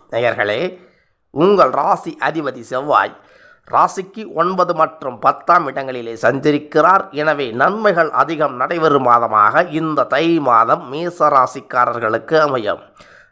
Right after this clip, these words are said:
ராசியிலே அமர்ந்திருக்கக்கூடிய குரு பகவான் அதிக நண்பர்களை பெற்றுத் தருவார். ஏற்கனவே நட்பு வட்டாரங்களில் இருந்த பகை நீங்கி மீண்டும் நட்பு பாராட்டக்கூடிய அளவிற்கு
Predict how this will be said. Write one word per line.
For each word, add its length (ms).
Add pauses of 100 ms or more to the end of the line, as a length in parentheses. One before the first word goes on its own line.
(140)
ராசியிலே 520 (220)
அமர்ந்திருக்கக்கூடிய 840 (100)
குரு 260
பகவான் 400 (200)
அதிக 360
நண்பர்களை 500 (140)
பெற்றுத் 420
தருவார். 440 (580)
ஏற்கனவே 560 (340)
நட்பு 360 (120)
வட்டாரங்களில் 720 (120)
இருந்த 240 (160)
பகை 220 (180)
நீங்கி 340 (180)
மீண்டும் 420 (140)
நட்பு 340 (100)
பாராட்டக்கூடிய 760
அளவிற்கு 420